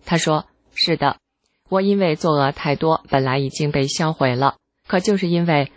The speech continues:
我还有对大法的一丝正念，结果在销毁到最后时又返回来了。在经历了很多的磨难后，我终于还完了业债，又得以重回人身。”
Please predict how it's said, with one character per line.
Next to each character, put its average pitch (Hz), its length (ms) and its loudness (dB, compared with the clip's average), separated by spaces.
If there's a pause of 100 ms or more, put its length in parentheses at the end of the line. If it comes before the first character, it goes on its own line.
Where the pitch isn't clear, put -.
(120)
我 160 140 0
还 156 220 -2
有 135 260 2
对 139 200 -2
大 156 180 -4
法 131 200 -2
的 143 140 -2
一 143 120 0
丝 156 220 -2
正 156 240 0
念， 180 260 0 (340)
结 226 180 0
果 139 300 2
在 139 280 -2
销 180 220 0
毁 135 160 -2
到 143 180 -2
最 147 180 -2
后 135 240 -2
时 131 380 -2
又 139 280 2
返 127 280 -2
回 139 140 0
来 135 180 0
了。 135 220 0 (600)
在 185 220 0
经 190 200 0
历 175 100 2
了 135 140 4
很 135 220 -2
多 151 140 0
的 147 100 -2
磨 135 180 -2
难 143 220 -2
后， 143 280 -2 (200)
我 151 160 0
终 170 240 0
于 135 180 2
还 135 300 -4
完 123 160 0
了 143 100 -2
业 147 180 0
债， - 280 0 (240)
又 151 180 2
得 139 200 0
以 135 300 -2
重 135 300 -4
回 131 240 -4
人 131 300 -4
身。” 160 280 0